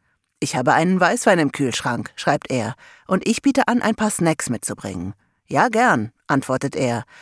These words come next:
und schickt noch eine Nachricht hinterher. „Ich freue mich auf dich und unser Wiedersehen.“ Mein Herz hüpft vor Freude. Am Tag unserer Verabredung kaufe ich Chips und Gummibärchen,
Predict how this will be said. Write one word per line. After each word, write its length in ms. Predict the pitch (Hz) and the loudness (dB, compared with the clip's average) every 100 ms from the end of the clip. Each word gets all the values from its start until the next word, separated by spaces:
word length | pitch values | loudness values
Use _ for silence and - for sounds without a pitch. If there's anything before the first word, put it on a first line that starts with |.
| - | -6
und 120 | 190 - | -4 0
schickt 220 | 262 254 | 2 2
noch 120 | 196 | 4
eine 200 | 185 165 | 2 4
Nachricht 360 | 147 180 208 - | 2 2 -2 -2
hinterher. 560 | 165 147 175 131 101 - _ _ _ _ _ _ _ | 0 0 0 0 -2 -8 _ _ _ _ _ _ _
„Ich 160 | 156 - | -4 -2
freue 340 | - 185 202 | 0 4 4
mich 220 | 151 131 | 4 2
auf 140 | 117 - | -2 -2
dich 280 | 131 117 | -4 -2
und 120 | 170 - | -2 0
unser 300 | 185 196 202 | 2 2 2
Wiedersehen.“ 640 | 220 143 117 107 90 90 _ _ _ _ _ _ _ _ | 2 2 0 -4 -6 -10 _ _ _ _ _ _ _ _
Mein 160 | 147 127 | -4 -2
Herz 400 | 151 135 - - | 0 -2 -2 0
hüpft 320 | 262 - - | 0 -2 -6
vor 140 | 120 | -6
Freude. 500 | - - 92 90 95 - _ _ _ _ _ _ _ _ _ _ _ _ _ _ _ _ _ - | -6 -6 -8 -8 -12 -16 _ _ _ _ _ _ _ _ _ _ _ _ _ _ _ _ _ -2
Am 120 | 190 | 0
Tag 240 | 208 262 214 | 0 0 2
unserer 320 | 202 165 143 | 4 4 2
Verabredung 720 | 160 175 - 185 165 156 143 | 2 2 2 0 2 2 2
kaufe 320 | 190 214 - | 0 0 0
ich 180 | 165 - | 0 -2
Chips 320 | - 254 - | 0 0 0
und 160 | - 147 | -2 0
Gummibärchen, 840 | 180 196 147 127 - 143 120 | 2 2 4 2 2 -2 -2